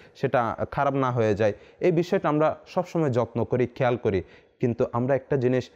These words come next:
নিজের, মানে, অমূল্য রত্ন পাওয়ার পর আমরা সেটা যত্ন করতে পারছি না, সেটা হচ্ছে আল্লাহ তাবারক ওয়া তাআলার দেওয়া প্রদত্ত বাকশক্তি, যেটা আল্লাহ তাআলা আমাদেরকে দিয়েছেন।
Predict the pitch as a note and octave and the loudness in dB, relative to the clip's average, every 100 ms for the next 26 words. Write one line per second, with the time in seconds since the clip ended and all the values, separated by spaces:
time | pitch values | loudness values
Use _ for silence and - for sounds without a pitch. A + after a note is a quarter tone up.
0 | _ _ _ - A#2 D3 C3+ C#3+ A#2+ - | _ _ _ -8 0 2 2 0 -2 -4
1 | C3+ D3+ - E3+ F3+ E3+ E3 D#3+ D#3 D#3+ | -2 0 0 2 2 4 4 2 0 -2
2 | D3 - D3 D3+ - D#3 D#3+ C#3 - B2 | -2 0 2 2 0 0 2 0 -2 -2
3 | G2+ G#2+ - A2 A#2 B2+ A2+ G2+ G#2+ G2 | 0 -2 -4 -6 -4 -2 -2 -4 -6 -8
4 | - B2 A2 A#2 - G#2+ - - A2 B2 | -8 -8 -8 -8 -6 -8 -8 -10 -2 0
5 | C#3 D3 C#3 B2+ C3 C3 - B2+ B2 G#2 | 0 0 0 0 0 0 -2 0 0 0
6 | G#2+ A2 G2 - C#3 C3+ - C3 G#2 - | 0 0 0 -2 0 0 -2 -2 -2 -4
7 | - - - - - G#2+ C3+ - - D#3 | -20 -20 -20 -18 -4 -2 -2 -4 -4 -4
8 | - A#2+ G#2 A2+ B2+ A2+ A2+ A#2+ A#2+ A2+ | 0 0 2 0 0 0 -2 -2 -2 -2
9 | G#2 G2 G2+ G#2 G2+ G#2 - G#2 | -2 -4 -4 -4 0 0 -2 -6